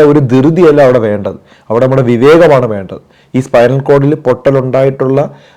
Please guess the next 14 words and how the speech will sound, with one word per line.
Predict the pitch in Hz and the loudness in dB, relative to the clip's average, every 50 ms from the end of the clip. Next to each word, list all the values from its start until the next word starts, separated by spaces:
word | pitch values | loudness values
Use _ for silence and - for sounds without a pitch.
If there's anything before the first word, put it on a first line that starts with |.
| _ - 131 | _ -4 -2
ഒരു | 131 135 127 | 0 2 2
വ്യക്തിയെ | 120 120 - - 135 127 131 143 127 | 0 -2 -2 -2 0 0 0 0 -2
നമ്മൾ | 123 123 131 131 - | -4 -4 -4 -2 -4
പെട്ടെന്ന് | 113 113 - 143 147 139 | -4 -2 -2 -2 -2 -2
എടുത്ത് | 131 117 147 135 127 | -2 -2 -2 -2 -2
മാറ്റുമ്പം | 120 123 120 - 135 123 113 143 180 190 - 117 120 | -2 -2 -2 -4 -8 -6 -6 -8 -10 -8 -6 -2 0
ആ | 127 139 151 151 147 147 | 2 2 4 4 4 2
ഒരു | 147 147 143 131 | 2 0 0 -2
പൊട്ടിയ | 131 135 - - 151 151 156 185 202 - - _ _ - - | -4 -4 -4 -4 0 2 2 0 0 -4 -14 _ _ -6 -2
ആ | 127 127 123 123 | 0 2 2 2
എല്ല് | 127 139 147 151 135 | 2 0 0 0 0
നേരെ | 127 127 135 139 135 120 | 0 0 2 0 2 0
പോയി | 135 160 147 120 | -2 -2 -2 -4
ഞരമ്പ് | 107 107 113 123 123 127 | -2 -2 -2 0 0 0